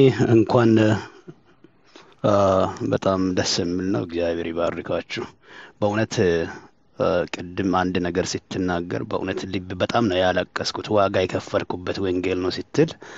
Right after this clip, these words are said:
አ፣ ባለሁበት ቦታ በእውነት፣ አ፣ መቀመጥ አልቻልኩም። ለምን? አ፣ ስለ ወንጌል አለው ትልቅ፣ አ፣ ልብ ነውና፣ አ፣ እኔና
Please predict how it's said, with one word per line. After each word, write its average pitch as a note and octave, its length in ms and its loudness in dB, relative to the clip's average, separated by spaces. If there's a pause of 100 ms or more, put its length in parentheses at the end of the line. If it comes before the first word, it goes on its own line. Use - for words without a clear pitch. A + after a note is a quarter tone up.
(280)
አ፣ G#2 100 4 (280)
ባለሁበት A2+ 640 2
ቦታ C3 260 6
በእውነት፣ A#2 380 4
አ፣ F#2 100 2 (580)
መቀመጥ G#2 520 0
አልቻልኩም። F2+ 640 -2 (420)
ለምን? F#2 320 -2 (640)
አ፣ G2 100 2 (300)
ስለ G2 220 -2
ወንጌል F2+ 460 0
አለው F2 500 -2
ትልቅ፣ E2 500 -6 (100)
አ፣ E2 100 0 (1300)
ልብ F2 340 -4
ነውና፣ G2+ 340 4 (680)
አ፣ G2 120 2 (180)
እኔና A2+ 320 4